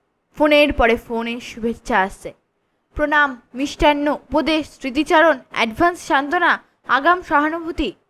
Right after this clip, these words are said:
সবই ফ্রি। লাস্ট মোমেন্ট সাজেশন। পুরো দিনটাই চলে গেল। অত শুভেচ্ছায় শেষ মুহূর্তে মেয়ের এমন লোহার নার্ভটাও ফেল করল।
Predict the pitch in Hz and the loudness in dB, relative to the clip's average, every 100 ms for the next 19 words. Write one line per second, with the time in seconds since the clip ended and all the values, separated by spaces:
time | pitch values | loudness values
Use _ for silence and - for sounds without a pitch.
0 | _ _ _ - 214 220 - 196 120 _ | _ _ _ -2 0 0 -4 -8 -8 _
1 | _ _ _ _ _ 294 370 440 - 277 | _ _ _ _ _ 2 4 2 -2 2
2 | 285 294 392 - - - 196 202 220 - | 4 4 -2 -8 -10 -4 -4 -4 -6 -10
3 | - _ _ _ _ _ _ _ _ - | -16 _ _ _ _ _ _ _ _ 0
4 | 466 466 370 370 403 370 311 226 202 190 | 4 4 4 4 2 4 4 4 2 0
5 | - _ _ _ _ _ - 349 480 494 | -8 _ _ _ _ _ -2 2 2 2
6 | - 370 440 - - 320 240 349 - 359 | 2 4 4 0 0 2 2 0 0 -2
7 | - 392 415 415 320 262 285 330 359 392 | -2 -8 -4 -2 -2 0 2 2 0 -4
8 | 269 240 285 320 240 220 214 320 - - | -4 -2 -2 -2 0 0 0 0 0 0
9 | 190 - 131 | -2 -4 -16